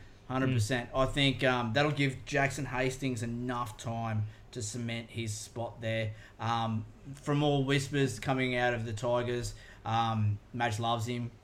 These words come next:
Speaker 1: Um, big body, five eight, skillful with his hands. So, and he's
Speaker 2: We
Speaker 1: probably
Speaker 2: need a
Speaker 1: more, he's probably
Speaker 2: look,
Speaker 1: more of a
Speaker 2: I
Speaker 1: true half five eight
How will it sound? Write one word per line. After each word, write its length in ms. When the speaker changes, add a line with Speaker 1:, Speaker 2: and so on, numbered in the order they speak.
Speaker 1:
Um, 680
big 200
body, 300
five 380
eight, 380
skillful 420
with 120
his 140
hands. 500
So, 180
and 880
he's 100
Speaker 2:
We 60
Speaker 1:
probably 220
Speaker 2:
need 140
a 80
Speaker 1:
more, 140
he's 80
probably 240
Speaker 2:
look, 80
Speaker 1:
more 100
of 80
a 100
Speaker 2:
I 40
Speaker 1:
true 380
half 760
five 360
eight 340